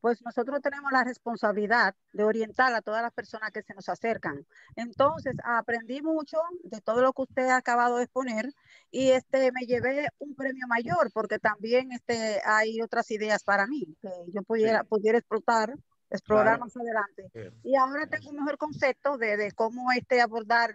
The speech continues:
Speaker 1: eh, el tema de, de la preparación desde cero inglés hasta el máximo potencial que la persona quisiera explotar.
Speaker 3: Ujú,
Speaker 1: Muchísimas
Speaker 3: ujú.
Speaker 1: gracias, de verdad los
Speaker 2: Sí.
Speaker 1: felicito y que tenga un feliz año.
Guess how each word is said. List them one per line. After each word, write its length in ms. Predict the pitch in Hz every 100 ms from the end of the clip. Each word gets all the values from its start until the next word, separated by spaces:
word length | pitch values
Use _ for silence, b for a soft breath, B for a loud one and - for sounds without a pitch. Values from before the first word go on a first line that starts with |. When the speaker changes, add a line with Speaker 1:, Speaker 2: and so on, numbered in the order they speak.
| 214
Speaker 1:
eh, 400 | 220 214 208 196 - b _
el 160 | 233 226
tema 300 | 254 262 269
de, 260 | 240 226 208
de 220 | 208 196
la 120 | 208
preparación 760 | 214 214 214 208 - 302 269 254
desde 460 | 220 - 220 214
cero 440 | - - 262 262 247
inglés 540 | 254 254 330 320 - b b -
hasta 380 | 247 240 269
el 100 | 247
máximo 580 | 240 311 - 339 311 302
potencial 520 | 254 277 269 - 320 320
que 80 | 240
la 120 | 226
persona 420 | - 196 240 233 226
quisiera 300 | 214 208 202
explotar. 480 | - 185 160 147 147
Speaker 3:
Ujú, 240 | - 156 175
Speaker 1:
Muchísimas 400 | 269 269 277 277
Speaker 3:
ujú. 60 | 262
Speaker 1:
gracias, 320 | 277 277 240
de 100 | 226
verdad 240 | 208 233
los 80 | 247
Speaker 2:
Sí. 60 | 254
Speaker 1:
felicito 400 | 233 302 302 262
y 40 |
que 120 | 226
tenga 240 | 233 226 233
un 80 |
feliz 260 | - 208 214 165
año. 340 | 151 147